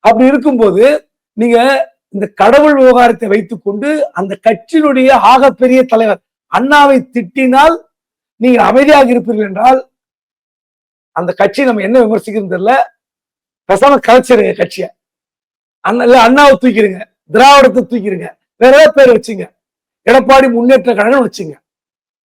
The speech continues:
நீங்க அண்ணாவை திட்டி விட்டு கட்சி தலைவர் அமைதியாக இருப்பார் என்றால் அதுக்கு மேல என்ன சொல்றது?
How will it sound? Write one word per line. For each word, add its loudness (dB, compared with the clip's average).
நீங்க 0
அண்ணாவை 4
திட்டி -4
விட்டு -8
கட்சி -2
தலைவர் 0
அமைதியாக 2
இருப்பார் -6
என்றால் -2
அதுக்கு -2
மேல 2
என்ன -6
சொல்றது? -12